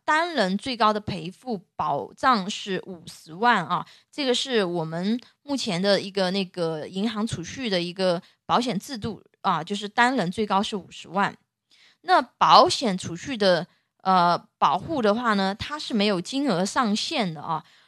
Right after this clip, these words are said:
如果说想了解那个保险行业监管机制的朋友，可以点击之前分享的课程啊。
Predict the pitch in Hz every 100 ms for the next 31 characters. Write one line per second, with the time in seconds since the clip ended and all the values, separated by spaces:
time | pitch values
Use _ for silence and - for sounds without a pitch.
0 | _ 151 196 247 285 262 277 226 175 165
1 | 165 180 247 214 170 202 185 175 165 165
2 | 170 233 - 180 - 156 185 233 196 254
3 | 277 180 190 294 311 240 196 190 185 160
4 | - 220 214 180 170 165 196 214 - 269
5 | - 180 190 220 233 147 170 - 220 196
6 | 151 131 151